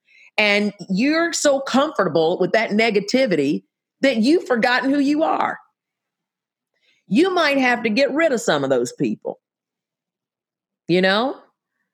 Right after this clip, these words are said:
You might ju-, 'cause not everybody's pulling for your success.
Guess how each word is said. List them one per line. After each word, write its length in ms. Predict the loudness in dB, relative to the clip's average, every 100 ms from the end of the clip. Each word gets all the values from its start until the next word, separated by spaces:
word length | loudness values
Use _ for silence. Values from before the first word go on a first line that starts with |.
| _ _ _
You 220 | 0 2 2
might 340 | 0 0 0
ju-, 140 | 0
'cause 220 | 0 0 0
not 260 | 0 0
everybody's 580 | 0 0 0 0 0 -2
pulling 380 | 0 0 0 0
for 100 | 0
your 200 | 0 0
success. 600 | -4 -6 -2 0 -2 -6